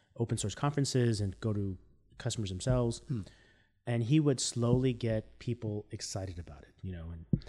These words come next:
Speaker 1: and say, "Hey, can you help me out? Can you help me out?" And finally he got a small, um, group of individuals, right? And through his own ca-, capabilities,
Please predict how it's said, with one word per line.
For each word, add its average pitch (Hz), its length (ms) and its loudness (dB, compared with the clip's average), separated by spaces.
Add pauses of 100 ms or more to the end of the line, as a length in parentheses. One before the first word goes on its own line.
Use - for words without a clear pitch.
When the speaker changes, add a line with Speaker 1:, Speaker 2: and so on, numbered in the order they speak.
(320)
Speaker 1:
and 95 260 -4
say, 107 180 -2
"Hey, 107 120 0
can 113 160 -2
you 104 60 0
help 113 160 0
me 110 160 0
out? 101 260 -4
Can 107 140 -6
you 95 60 -2
help 95 140 -4
me 98 120 -2
out?" 101 180 -6
And 107 100 -8
finally 156 220 4
he 147 120 6
got 127 180 4
a - 20 2
small, 110 640 2 (760)
um, 95 520 -4 (720)
group 107 160 -2
of 98 100 -6
individuals, 92 640 -4
right? 90 160 -12 (560)
And 120 400 2 (280)
through 147 160 6
his 165 380 8
own 127 480 4 (360)
ca-, - 180 -4
capabilities, 117 920 2